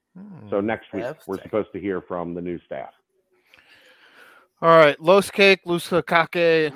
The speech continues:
Speaker 1: whatever, th-, however you pronounce his name, I don't even know. Uh,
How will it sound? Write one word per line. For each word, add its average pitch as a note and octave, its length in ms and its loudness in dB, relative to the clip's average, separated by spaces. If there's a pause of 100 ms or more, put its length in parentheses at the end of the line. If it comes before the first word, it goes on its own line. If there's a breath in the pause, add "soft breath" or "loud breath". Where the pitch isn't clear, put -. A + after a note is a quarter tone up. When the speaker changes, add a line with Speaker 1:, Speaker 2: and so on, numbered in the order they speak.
Speaker 1:
whatever, C#3 460 -4
th-, C3+ 320 -16
however C3 380 -6
you A#2+ 100 -14
pronounce A#2+ 320 -12
his A#2 180 -20
name, A#2 220 -12
I A#2 80 -12
don't A2 180 -14
even G2+ 200 -18
know. G#2+ 280 -14
Uh, D3+ 260 0